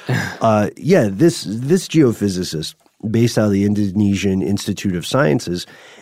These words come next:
Speaker 2: analyzed a site called Gunung Padang in Java, in Indonesia.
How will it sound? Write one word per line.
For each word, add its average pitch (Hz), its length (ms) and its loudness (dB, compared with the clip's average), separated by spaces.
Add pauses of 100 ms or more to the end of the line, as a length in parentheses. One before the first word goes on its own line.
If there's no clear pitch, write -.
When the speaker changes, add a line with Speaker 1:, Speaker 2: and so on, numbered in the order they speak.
(120)
Speaker 2:
analyzed 135 640 2
a - 100 -4
site 98 360 -2
called 95 380 -2 (420)
Gunung 131 720 2 (180)
Padang 98 640 0 (340)
in 101 380 0 (100)
Java, 92 520 -2
in 87 160 -2
Indonesia. 95 680 -2